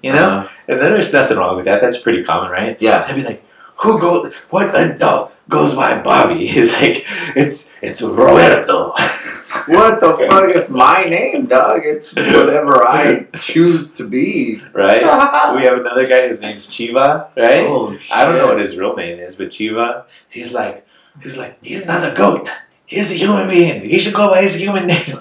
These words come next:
Speaker 1: <laughs>
Speaker 2: Damn, and who's this dude?
Speaker 1: He's a, he's the most interesting man in the world.
Speaker 2: It sounds like it, dude. It sounds like he just wants to lay the fucking law. You know what's wrong with that? Is he,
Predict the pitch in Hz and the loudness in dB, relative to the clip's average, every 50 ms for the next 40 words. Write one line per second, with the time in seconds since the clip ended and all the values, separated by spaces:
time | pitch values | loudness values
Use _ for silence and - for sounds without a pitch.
0 | - - _ - - - - - - 101 110 135 156 175 175 165 147 143 139 151 | -16 -20 _ -20 -18 -18 -14 -10 -4 0 2 2 4 4 4 4 2 2 2 2
1 | 185 202 - - - 120 - - 110 - - 139 127 127 123 117 110 104 101 101 | 2 2 0 0 2 4 4 6 4 4 0 0 2 4 4 4 4 4 2 0
2 | 98 95 95 95 107 110 104 107 104 101 98 - - - 135 120 110 107 - - | -2 -2 -2 -2 -2 -4 -2 -2 -2 -2 -2 -4 -8 -10 -10 -10 -12 -10 -8 -6
3 | 113 110 107 110 107 - 117 113 - 117 113 - - 104 101 98 98 101 101 101 | -4 -2 -2 -2 -2 -2 -4 -4 -4 -4 -6 -6 -6 -8 -8 -6 -4 -4 -2 -4
4 | 95 90 90 90 92 90 90 87 87 - 101 - - - - 110 139 147 151 - | -4 -4 -2 0 2 2 2 0 0 -4 -8 -14 -10 -4 0 2 4 4 4 2
5 | - - 87 87 - - 202 196 - 113 101 98 113 127 131 127 131 123 110 101 | 0 -2 0 2 4 4 2 2 0 -4 -4 0 0 0 0 0 -2 -4 -2 -2
6 | 107 110 107 123 110 104 101 98 - 104 98 95 - - 80 82 85 95 110 117 | -2 -4 -2 -2 0 0 0 0 -2 -2 -4 -4 -6 -8 -8 -4 0 2 4 4
7 | 113 107 101 - 123 120 - - 98 95 - 113 110 110 123 143 151 147 131 120 | 4 2 0 0 0 0 0 -2 -2 0 2 2 2 2 2 2 2 4 4 4
8 | 120 113 113 117 113 113 110 104 98 - - 131 139 127 113 - - - - - | 2 2 2 2 2 2 2 0 -4 -2 0 2 4 4 4 2 0 -4 -8 -10
9 | 113 110 | -10 -10